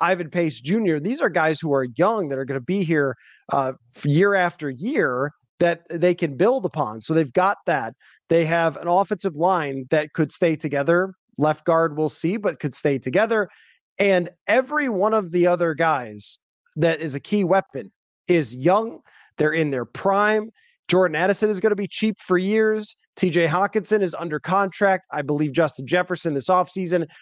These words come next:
will sign a contract. None of this is going to go anywhere. It's all in place.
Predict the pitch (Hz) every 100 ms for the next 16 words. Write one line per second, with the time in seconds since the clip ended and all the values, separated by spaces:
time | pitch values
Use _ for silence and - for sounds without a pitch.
0 | _ - 180 - 185 165 160 160 170 -
1 | 170 160 _ _ _ - 147 175 226 254
2 | 254 190 214 202 165 190 190 175 175 160
3 | 160 156 190 208 165 135 104 - _ _
4 | - 165 - - 196 233 214 196 - 202
5 | 117 - -